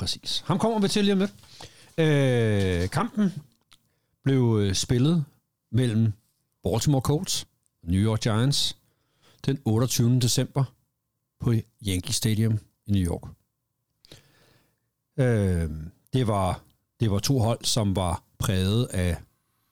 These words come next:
en lang række, øh, stjerner. Vi kan jo høre, at Giants har vi jo haft nævnt en, en, en del, øh, gange. Og Baltimore er jo også et hold, der er på, øh, på vej fremad på det her tidspunkt. Øhm, af dem, som, af de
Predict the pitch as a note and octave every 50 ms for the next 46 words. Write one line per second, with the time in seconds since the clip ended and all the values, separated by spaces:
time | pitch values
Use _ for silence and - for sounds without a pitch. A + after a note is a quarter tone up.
0 | - - F#2 E2+ F2 F2+ - - - - - - F#2+ F#2 F#2 F#2 A2+ A2 F2 _
1 | _ _ _ _ _ _ - - F2 E2 C#2+ - - - - - - A2+ G2+ G#2
2 | A#2+ E3 F#3 - _ _ _ _ _ _ _ _ - G#2+ G2+ F#2 - G2+ F#2+ E2
3 | F2 G2+ G#2+ A2 G#2 G2 G2 G2 - - - F#2+ F#2+ G2+ A2 - A#2+ G2+ F#2+ F#2+
4 | F2 E2+ - G2+ G2+ G2+ - - G2+ F#2+ F#2 - - A2 F#2 F2+ F2+ F2+ F2 E2+
5 | - A2+ A#2+ - A2+ - A#2 - G2 F2+ G2 - F#2 E2+ F#2 A2 C#3 - - _
6 | _ _ _ _ _ - - _ - B2 - - G2+ F2 G#2 - - A#2 G#2+ G#2
7 | G2 F2+ F2+ F2+ F2+ F#2 G2 - G#2 F#2+ - G2+ G2+ - - G#2+ F#2 E2+ E2+ -
8 | G2+ F#2+ F#2 F2+ E2+ E2+ E2+ E2+ F2 - - - G2 - E2+ F#2 - - - -
9 | - _ _ - - G#2 G2+ - F#2 F#2+ G2 - - G2 - - - F#2+ E2+ -
10 | - G#2+ - - - - - - _ _ _ _ _ _ _ _ - - - -
11 | _ - - A2 G#2+ G#2 G2+ F#2+ F#2 F2 E2+ D#2+ D#2 D2+ D2+ E2 - _ _ -
12 | A#2+ A2+ G#2+ - A2 G#2 G#2+ A2 - - C3 A2+ G2+ F#2+ F#2+ F2 E2+ - _ _
13 | _ _ _ _ _ _ _ _ _ _ - A#2+ A2+ - B2 A#2+ A#2 A2